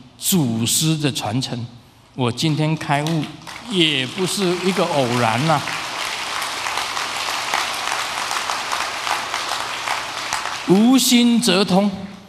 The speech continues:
你无心啊，可以通这个禅宗的贤旨。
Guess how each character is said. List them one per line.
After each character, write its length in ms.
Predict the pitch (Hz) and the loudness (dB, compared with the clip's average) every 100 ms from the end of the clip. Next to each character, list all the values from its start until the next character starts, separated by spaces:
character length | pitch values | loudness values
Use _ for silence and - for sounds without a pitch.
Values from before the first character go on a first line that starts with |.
| - - - | -20 -18 -2
你 160 | 135 160 | -2 0
无 340 | 147 165 214 | 2 4 4
心 440 | 214 208 190 190 185 | 4 4 4 4 4
啊， 280 | 117 92 - - - - - - | 2 -4 -14 -20 -20 -20 -20 -14
可 240 | - 175 | 0 4
以 140 | 180 120 | 4 2
通 500 | - - 143 143 139 | -2 0 2 2 0
这 100 | 147 | 0
个 220 | 113 95 113 - - | 0 -4 -10 -20 -12
禅 340 | - 107 113 | -4 -2 0
宗 180 | 123 120 | 0 0
的 80 | 120 | 0
贤 320 | - 104 101 | -2 -4 -6
旨。 140 | - | -8